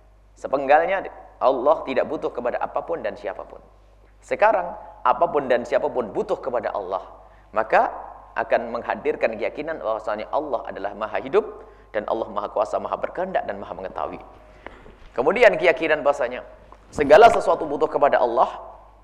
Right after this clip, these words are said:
akan menguatkan keyakinan tentang wahdaniyah, kemahatunggalan Allah Subhanahu wa taala. Bagaimana ke-, begitu?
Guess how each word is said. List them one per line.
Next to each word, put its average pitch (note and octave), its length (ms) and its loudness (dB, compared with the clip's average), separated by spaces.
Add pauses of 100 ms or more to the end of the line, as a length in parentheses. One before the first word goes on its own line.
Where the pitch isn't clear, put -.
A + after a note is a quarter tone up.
(580)
akan C#3 240 4
menguatkan C#3+ 480 0
keyakinan C#3 320 -2
tentang B2+ 320 0
wahdaniyah, B2+ 800 0 (720)
kemahatunggalan C#3 1400 2
Allah A2+ 240 2
Subhanahu G#2+ 560 -4
wa F#2+ 80 0
taala. E2 320 -6 (640)
Bagaimana C#3 400 -4
ke-, - 120 -14 (120)
begitu? G2+ 320 -10